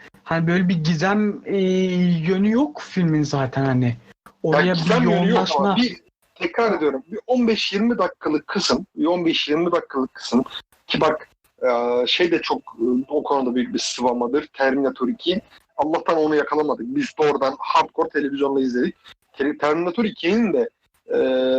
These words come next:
Speaker 2: trailer'ı bayağı, yani hani bayağı, bayağı kahraman kim, kim kahraman kim bir lane açık ediyor, tamam mı?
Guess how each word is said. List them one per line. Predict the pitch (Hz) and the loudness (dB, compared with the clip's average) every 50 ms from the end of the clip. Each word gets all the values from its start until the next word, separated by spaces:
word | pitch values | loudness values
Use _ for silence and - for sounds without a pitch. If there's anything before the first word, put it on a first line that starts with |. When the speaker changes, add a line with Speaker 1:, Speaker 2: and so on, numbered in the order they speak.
| 131 123 - | 0 -2 -4
Speaker 2:
trailer'ı | - - 147 143 139 131 135 131 135 - 156 - - - - _ - | -2 0 0 0 2 0 0 2 2 0 -2 -4 -6 -8 -8 _ -4
bayağı, | - 160 175 175 151 131 120 120 120 123 123 - | 0 2 2 4 4 2 2 0 -2 -4 -4 -4
yani | - 131 123 123 | -2 0 0 0
hani | 123 123 120 117 117 _ _ | 0 0 -2 -2 -4 _ _
bayağı, | - 139 147 131 117 107 107 113 123 | 0 2 2 2 2 0 0 0 0
bayağı | 123 120 113 107 104 110 113 - _ - | 0 0 2 2 0 0 -2 -4 _ -2
kahraman | - 147 131 131 151 151 156 156 156 - | 0 0 0 0 0 0 0 0 0 -2
kim, | - - 170 196 202 - | -2 -2 -2 -2 -2 -4
kim | - - - 240 214 | -4 -2 -2 -2 0
kahraman | 240 156 147 147 156 156 208 170 - | 0 0 0 0 0 -2 -2 -4 -6
kim | - - 180 175 | -8 -6 -2 0
bir | 170 170 | 0 0
lane | 160 165 175 190 175 160 | 0 0 0 0 0 0
açık | 156 - - - | -2 -4 -6 -6
ediyor, | 127 120 117 110 113 | -4 -2 -2 -2 -2
tamam | 123 135 160 160 143 | 0 0 0 0 0
mı? | 123 117 | 0 -2